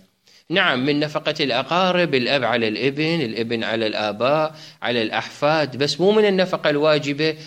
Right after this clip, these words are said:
الأخ ينفق على أخوه. إذن هم مو من واجبين النفقة علي. بس إذا أني كنت مدخلهم بعيلولتي وأني مت-، م-، ماخذ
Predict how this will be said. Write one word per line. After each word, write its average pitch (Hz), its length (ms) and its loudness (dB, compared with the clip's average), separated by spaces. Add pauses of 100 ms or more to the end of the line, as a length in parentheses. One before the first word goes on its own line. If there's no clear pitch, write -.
(160)
الأخ 123 280 -2
ينفق 143 300 -2
على 110 160 0
أخوه. 95 440 -6 (540)
إذن 151 220 2
هم 170 220 4
مو 214 100 8
من 214 120 6
واجبين 135 520 2
النفقة 117 460 -2
علي. 95 460 -4
بس 143 220 -4
إذا 151 560 0
أني 107 320 -4 (480)
كنت 151 380 0 (340)
مدخلهم 143 720 2
بعيلولتي 127 1040 2 (720)
وأني 180 540 2
مت-، 165 240 0
م-، 135 560 0
ماخذ 165 480 2